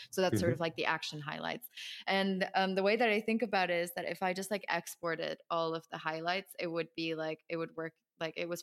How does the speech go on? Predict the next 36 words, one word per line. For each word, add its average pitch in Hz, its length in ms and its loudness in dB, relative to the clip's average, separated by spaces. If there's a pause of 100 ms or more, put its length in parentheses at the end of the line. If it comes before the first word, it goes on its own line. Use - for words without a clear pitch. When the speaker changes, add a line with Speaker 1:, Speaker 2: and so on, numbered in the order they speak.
Speaker 1:
function 180 440 -4 (280)
both 180 260 2
for 170 120 0
me 185 380 -2
and 180 120 -2
as 170 140 -2
someone 170 260 -4
else 165 280 -2
using 175 280 -6
it 196 180 -2
as, 165 180 -4
like, 170 200 -4
a, 160 280 2 (600)
as 269 140 0
something, 294 400 2 (140)
uh, - 60 0 (380)
if 202 120 -2
not, 262 300 4
like, 202 180 4
super 208 360 2
informative, 220 680 2
at - 240 2
least 196 320 0
something 190 640 -2
maybe 185 240 2
a 190 60 2
little 185 200 0
bit 180 120 0
inspiring 170 640 0
or 160 60 -2
interesting 165 640 -6
in, 156 520 -8
in 170 140 -2
some 170 300 -2
way. - 200 -8
So 185 280 2